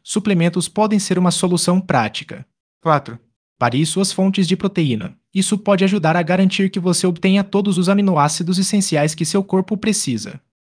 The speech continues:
Fonte de proteína: calorias por cem G, proteínas G, peito de frango grelhado, cento e sessenta e cinco trinta e um, salmão, duzentos e seis vinte e dois, quinoa, cento e vinte e quatro, lentilha, cento e dezesseis nove. Conclusão: em suma,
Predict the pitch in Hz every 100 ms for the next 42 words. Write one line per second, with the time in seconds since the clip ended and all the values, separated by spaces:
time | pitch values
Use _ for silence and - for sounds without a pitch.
0 | _ 180 196 170 160 185 180 175 185 196
1 | 190 151 170 165 185 180 185 151 165 208
2 | 196 175 170 165 135 143 - 175 170 156
3 | 156 190 185 156 151 175 180 139 135 131
4 | - 190 202 196 175 170 175 156 - 170
5 | 190 196 165 180 175 143 - 196 180 170
6 | 170 151 170 156 156 - 196 131 135 -
7 | 165 180 196 - 180 180 - 185 190 151
8 | 160 175 - 170 175 170 160 180 165 -
9 | 180 180 147 156 165 180 151 180 185 190
10 | 196 190 196 147 165 175 156 - 202 190